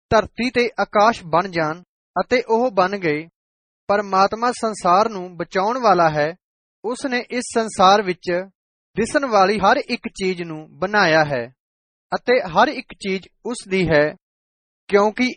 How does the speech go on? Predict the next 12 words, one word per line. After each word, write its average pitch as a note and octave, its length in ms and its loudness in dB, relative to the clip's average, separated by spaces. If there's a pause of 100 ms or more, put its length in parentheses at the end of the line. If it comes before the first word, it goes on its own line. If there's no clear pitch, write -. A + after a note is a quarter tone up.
(200)
ਉਸ B3+ 220 -6
ਨੇ G#3+ 220 2
ਉਸ A3 320 -8
ਨੂੰ G#3 220 -8
ਬਣਾਇਆ E3+ 440 2
ਹੈ। D3 340 -2 (560)
ਉਸ A3 260 -8
ਨੇ F3 340 0 (420)
ਪਹਾੜਾਂ F3+ 500 2
ਤੇ G#3+ 180 0
ਰੁੱਖਾਂ B3 400 0
ਨੂੰ, E3+ 240 -8